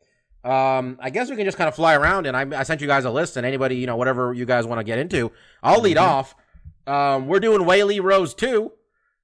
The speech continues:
Speaker 1: and, um, I just wanna say when they, uh, when they, w-, when the first fight ended, and we talked about it on this show, we said,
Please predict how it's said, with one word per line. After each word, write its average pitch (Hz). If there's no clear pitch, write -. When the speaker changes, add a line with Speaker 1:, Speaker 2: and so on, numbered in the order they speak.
Speaker 1:
and, 151
um, 139
I 147
just 165
wanna 151
say 175
when 143
they, 135
uh, 110
when 127
they, 127
w-, 120
when 123
the 123
first 180
fight 131
ended, 127
and 135
we 131
talked 160
about 151
it 143
on 139
this 190
show, 139
we 143
said, 143